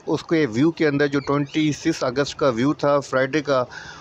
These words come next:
उसके ऊपर मैंने लिख दिया था कि मार्केट का जो ट्रेंड है जनाब, वो बेरिश है। और आपको जो स्ट्रेटजी मैंने सजेस्ट की थी, जहाँ पर आप देख सकते हैं सेल on strength की स्ट्रेटजी मैंने सजेस्ट कर दी थी। और उसके बाद जनाब, जब मार्केट फ्राइडे को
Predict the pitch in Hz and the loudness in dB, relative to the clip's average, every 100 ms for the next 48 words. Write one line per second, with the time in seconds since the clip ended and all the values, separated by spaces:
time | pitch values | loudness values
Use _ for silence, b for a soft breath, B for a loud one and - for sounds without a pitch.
0 | B - 139 - 147 147 151 147 123 139 | B -10 -6 -2 0 0 0 0 0 -2
1 | 135 147 143 139 151 151 135 131 156 147 | 0 0 0 0 0 0 0 0 0 0
2 | 139 131 - 143 151 147 135 147 143 131 | 0 -2 -2 -2 0 0 0 0 0 0
3 | 104 120 143 151 160 151 147 143 139 135 | 0 0 2 0 0 0 0 2 2 2
4 | 131 156 139 139 123 - 151 147 147 147 | 0 -2 0 0 0 -2 -2 -2 0 0
5 | 147 135 131 139 - 143 147 135 135 131 | 0 -2 -2 -2 -4 -2 0 0 0 0
6 | 117 139 147 139 151 147 - 147 147 147 | 0 0 -2 -2 -2 -2 0 0 2 2
7 | 143 143 123 - 156 151 147 151 139 120 | 0 -2 -6 -4 -2 -4 -2 -2 0 -2
8 | 151 139 131 139 135 143 139 127 131 - | -4 -2 -2 -2 -2 -2 -2 -2 -4 -2
9 | 147 135 147 147 143 B B B B B | -4 -2 0 0 -2 B B B B B
10 | - 143 143 156 - 175 160 160 160 160 | -2 0 2 0 0 -2 2 2 2 2
11 | 165 156 151 139 139 170 147 143 147 156 | 0 0 0 0 0 -2 0 0 2 0
12 | 143 147 156 165 | 0 0 2 0